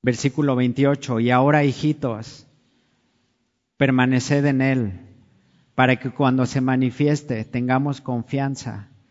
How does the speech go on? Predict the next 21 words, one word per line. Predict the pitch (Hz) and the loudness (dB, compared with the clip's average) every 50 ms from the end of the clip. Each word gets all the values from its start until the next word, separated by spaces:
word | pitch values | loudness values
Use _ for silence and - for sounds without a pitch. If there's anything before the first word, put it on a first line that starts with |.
| _ _ _ _ _ - | _ _ _ _ _ 0
para | 135 135 131 131 127 - | 0 2 2 2 2 2
que | 139 | 0
en | 135 135 | 0 0
su | - 123 135 131 | 0 -2 -2 0
venida | 131 131 131 139 147 160 156 139 127 123 | 0 0 2 2 2 2 4 2 2 2
no | 127 131 139 143 | 0 0 0 0
nos | 151 156 151 - | -2 -2 -2 -2
alejemos | 143 127 127 120 113 - - 139 139 139 139 120 120 | -2 0 0 0 -2 -2 -4 -4 -4 -4 -4 -4 -4
de | 120 123 | -2 -2
él | 123 127 | 0 0
avergonzados. | 127 120 117 110 107 110 110 107 101 - - 120 120 120 123 123 117 117 - - _ _ _ _ _ _ _ _ _ _ _ _ _ _ _ _ _ _ _ _ _ _ _ _ _ _ _ _ _ _ - | 0 0 0 -2 -2 -4 -6 -8 -8 -6 -6 -4 -4 -4 -6 -10 -12 -16 -18 -20 _ _ _ _ _ _ _ _ _ _ _ _ _ _ _ _ _ _ _ _ _ _ _ _ _ _ _ _ _ _ -6
Si | - 131 113 | -4 -2 0
sabéis | - 131 123 127 139 143 131 - | 2 2 4 4 2 2 0 0
que | - 151 | 0 2
él | 147 143 | 2 2
es | 131 123 - | 2 0 -2
justo, | - 165 175 175 156 - - 170 160 160 170 175 - - - - _ | -2 -2 -2 -2 -2 -4 -4 -4 -4 -4 -6 -8 -12 -18 -20 -20 _
sabed | - - 131 120 127 135 127 | -2 0 0 2 2 0 0
también | - 147 139 139 143 143 147 147 | 0 -2 -2 0 0 -2 -2 -2
que | 143 139 117 | -4 -6 -6
todo | - - 143 147 156 160 165 165 - - - - _ | -4 -4 -2 -2 0 -2 -2 -4 -8 -12 -20 -20 _